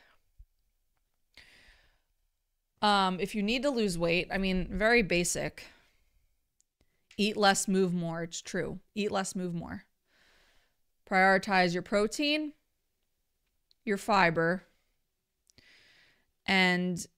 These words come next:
um, try and eat. This is what's worked for me.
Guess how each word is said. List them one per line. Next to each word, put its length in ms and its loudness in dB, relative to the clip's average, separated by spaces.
um, 520 -2
try 280 2
and 200 2
eat. 380 -2
This 240 -4
is 100 -6
what's 180 -6
worked 220 -2
for 140 -6
me. 360 -4